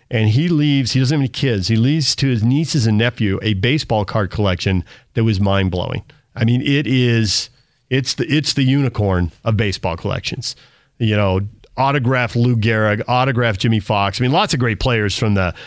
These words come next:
sixties and seventies. You know, you can go back fifty years, but you can go back a hundred years. Jimmy Fox, Lou Gehrig,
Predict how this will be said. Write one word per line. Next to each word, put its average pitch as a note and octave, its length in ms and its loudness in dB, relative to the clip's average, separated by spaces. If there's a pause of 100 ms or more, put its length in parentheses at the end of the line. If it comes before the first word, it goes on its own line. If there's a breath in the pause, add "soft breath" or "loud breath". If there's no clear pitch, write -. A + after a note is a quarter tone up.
sixties A#2+ 520 -2
and F#2+ 140 0
seventies. A2 560 0
You A#2 60 2
know, A2 80 2
you B2 60 2
can A#2+ 60 0
go G2+ 80 0
back F2 80 -2
fifty C#3+ 300 -2
years, F2+ 240 0
but C#3 100 -2
you F#3+ 60 2
can G#3 80 2
go C3 80 0
back A2+ 140 -4
a F2+ 40 -2
hundred G#3 540 -2
years. D#2+ 340 -6 (440 loud breath)
Jimmy E3 240 0
Fox, D3+ 560 -2 (160)
Lou F3+ 120 0
Gehrig, C#3+ 400 0